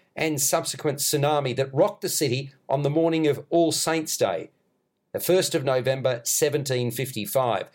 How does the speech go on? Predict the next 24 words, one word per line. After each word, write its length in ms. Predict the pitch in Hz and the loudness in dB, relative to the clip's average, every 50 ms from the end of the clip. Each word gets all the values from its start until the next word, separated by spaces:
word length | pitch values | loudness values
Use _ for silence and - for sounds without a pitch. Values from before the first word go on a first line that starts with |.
| - - _ | -20 -10 _
It 220 | - 151 143 135 | -6 -6 -4 -6
killed 320 | - - 190 180 165 156 156 | -6 0 0 0 2 2 0
up 160 | 139 143 - | -2 -2 -4
to 100 | - 135 | -6 -4
one 300 | 120 123 151 165 170 165 | 0 0 0 0 0 -2
hundred 420 | 139 - 151 156 135 139 120 123 | -2 -4 -4 -4 -4 -6 -8 -2
thousand 480 | - 135 135 131 131 120 120 120 107 - | 0 0 2 2 0 0 -2 -4 -2 -2
people, 400 | 131 143 139 143 120 95 - - - - - _ | -2 -4 -2 -2 -2 -4 -4 -6 -20 -20 -10 _
and 120 | - 143 139 | -4 -2 0
shockwaves 760 | 139 - - 190 196 196 - 139 131 123 123 127 127 127 - | 0 4 4 2 2 2 -4 -4 0 0 0 0 -2 -4 -4
were 80 | 127 | 0
literally 400 | 139 180 208 208 - 175 175 156 | 2 2 0 0 0 0 0 0
felt 340 | 139 - - 151 147 147 - | 0 2 2 2 2 2 -2
throughout 420 | - - 143 135 131 127 123 123 131 | -4 0 2 2 2 2 0 -4 0
Europe. 360 | 143 156 143 110 98 - - _ _ _ _ _ _ _ _ _ _ _ _ _ _ _ | 2 4 4 2 0 -2 -12 _ _ _ _ _ _ _ _ _ _ _ _ _ _ _
Then 120 | - 202 | 0 0
across 300 | 202 202 - 202 190 - | 0 2 2 0 0 2
the 80 | - 151 | 0 -2
central 340 | - 170 165 - - 143 | -2 -2 -2 -2 -4 -4
square, 400 | 131 - - - - 151 151 147 | -2 -2 -2 0 4 4 4 4
we 120 | 139 131 123 | 4 0 -4
caught 320 | 127 - 190 214 208 - | -2 0 0 0 0 0
the 80 | - 151 | -2 0
lift 420 | 151 156 160 156 156 - - - | 2 4 4 4 2 0 -8 -10